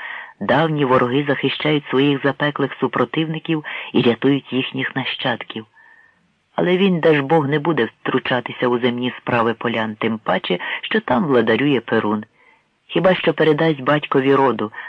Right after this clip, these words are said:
нехай знає, які безчинства тут кояться. Дажбог послав верховому владиці своєму розпечену стрілу. Вона м'яко ударила старого в груди, розбудила його від дрімоти.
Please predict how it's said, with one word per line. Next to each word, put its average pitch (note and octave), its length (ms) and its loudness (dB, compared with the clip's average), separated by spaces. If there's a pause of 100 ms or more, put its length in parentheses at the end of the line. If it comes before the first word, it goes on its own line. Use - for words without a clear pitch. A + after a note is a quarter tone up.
нехай F3 440 0
знає, C3+ 360 -2
які A2+ 220 0
безчинства A2 720 -2
тут - 200 -6
кояться. - 680 -4 (1120)
Дажбог D#3+ 540 2
послав D3 460 0
верховому C3+ 720 0 (160)
владиці A#2+ 680 0
своєму D3+ 520 0 (260)
розпечену A#2+ 680 -2
стрілу. A2 520 -2 (440)
Вона C#3 220 2
м'яко E3 380 2
ударила D3+ 480 0 (100)
старого B2+ 360 4
в A#2 80 0
груди, D#3 340 0
розбудила B2 640 2
його D#3 240 0
від B2 180 -4
дрімоти. G#2+ 640 -4